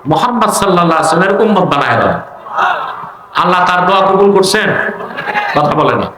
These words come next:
ইহুদিরা পূর্বে হাজার হাজার নবীকে হত্যা করছে, কিন্তু ঈসা রুহুল্লাহকে হত্যা করতে পারছে? কারণ আল্লাহ তো তার দোয়া কবুল করছেন, তাকে উম্মতে মুহাম্মাদি বানাবেন।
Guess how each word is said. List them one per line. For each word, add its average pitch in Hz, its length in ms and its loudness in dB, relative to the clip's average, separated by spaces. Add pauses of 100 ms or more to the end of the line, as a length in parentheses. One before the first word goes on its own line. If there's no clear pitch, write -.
(960)
ইহুদিরা 240 640 2
পূর্বে 233 640 0 (140)
হাজার 240 320 2
হাজার 262 360 2
নবীকে 233 300 2
হত্যা 214 420 0
করছে, 196 340 2
কিন্তু 208 300 2 (420)
ঈসা 202 320 2
রুহুল্লাহকে 202 520 4
হত্যা 190 320 0
করতে 196 260 0
পারছে? 175 540 0 (800)
কারণ 180 100 0 (140)
আল্লাহ 185 300 2
তো 190 140 2
তার 180 220 2
দোয়া 185 200 4
কবুল 196 380 4
করছেন, 190 380 2
তাকে 175 240 2
উম্মতে 208 360 4
মুহাম্মাদি 180 580 2
বানাবেন। 123 460 2